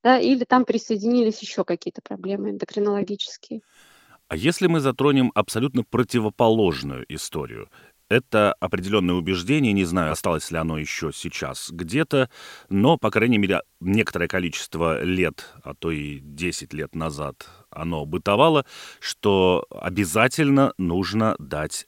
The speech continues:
Speaker 2: родить животному.
Speaker 1: Ну, я должна сказать, что это абсолютный миф. Вот, это немножко даже как, э, из такой, <laughs> из, из убеждения, да, что любая женщина хочет быть мать-, матерью, там, любая женщина должна родить, иначе она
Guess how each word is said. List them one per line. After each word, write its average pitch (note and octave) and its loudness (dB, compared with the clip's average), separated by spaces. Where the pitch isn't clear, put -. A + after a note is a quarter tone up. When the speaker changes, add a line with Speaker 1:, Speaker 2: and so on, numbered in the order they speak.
Speaker 2:
родить D#2 -8
животному. C2 -12
Speaker 1:
Ну, A#3 -2
я G#3+ -4
должна G#3+ 0
сказать, G#3+ -4
что - -12
это A3+ -6
абсолютный G3+ -8
миф. A#3+ -4
Вот, G3+ -8
это G#3+ -2
немножко A3+ 2
даже G#3 4
как, G#3 -4
э, F#3 6
из G#3+ -4
такой, A#3+ 4
<laughs> A#3 8
из, - -6
из A#3 0
убеждения, A#3+ 8
да, A3+ 6
что A3+ 0
любая A3 6
женщина B3+ 2
хочет A#3+ 0
быть G3+ -2
мать-, A#3+ 4
матерью, B3+ 4
там, A3 -2
любая G#3 2
женщина G#3+ 0
должна G#3 2
родить, G#3 4
иначе A3 2
она G#3 0